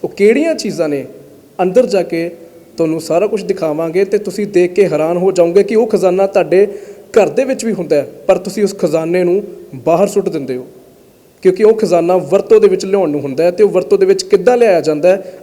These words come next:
ਅੰਦਰ ਚੱਲਦੇ ਹਾਂ ਤੇ ਸਭ ਕੁਝ ਤੁਹਾਨੂੰ ਦਿਖਾਉਂਦੇ ਹਾਂ। ਇਹ ਉਹ ਖਜ਼ਾਨੇ ਵਾਲੀ ਜਗ੍ਹਾ ਹੈ ਜਿੱਥੇ ਹਰ ਵੇਸਟ ਚੀਜ਼ ਨੂੰ ਵਰਤੋਂ ਦੇ ਵਿੱਚ ਲਿਆਇਆ ਜਾਂਦਾ ਹੈ, ਚਾਹੇ ਉਹ ਕੱਪੜਾ ਹੋਵੇ, ਬੋਤਲ ਹੋਵੇ,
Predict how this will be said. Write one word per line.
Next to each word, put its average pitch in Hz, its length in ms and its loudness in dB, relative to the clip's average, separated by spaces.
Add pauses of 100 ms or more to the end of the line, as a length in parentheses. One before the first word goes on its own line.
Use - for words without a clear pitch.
ਅੰਦਰ 185 200 6
ਚੱਲਦੇ 175 360 4
ਹਾਂ 196 160 2 (360)
ਤੇ 190 100 2
ਸਭ 214 260 2
ਕੁਝ 247 140 -4
ਤੁਹਾਨੂੰ 202 240 2
ਦਿਖਾਉਂਦੇ 170 380 0
ਹਾਂ। 123 80 -8 (3250)
ਇਹ 185 120 6
ਉਹ 254 100 6
ਖਜ਼ਾਨੇ 185 440 0
ਵਾਲੀ 175 220 2
ਜਗ੍ਹਾ 147 280 0
ਹੈ 143 200 -4 (220)
ਜਿੱਥੇ 196 460 0 (680)
ਹਰ 165 200 4 (180)
ਵੇਸਟ 151 560 2
ਚੀਜ਼ 185 260 -6
ਨੂੰ 175 160 -4
ਵਰਤੋਂ 202 320 2
ਦੇ 196 100 6
ਵਿੱਚ 170 200 -2
ਲਿਆਇਆ 170 260 2
ਜਾਂਦਾ 120 280 -8
ਹੈ, 107 80 -18 (200)
ਚਾਹੇ 160 160 2
ਉਹ 165 60 0
ਕੱਪੜਾ 175 400 -2
ਹੋਵੇ, 180 260 -4 (260)
ਬੋਤਲ 170 400 0
ਹੋਵੇ, 185 320 0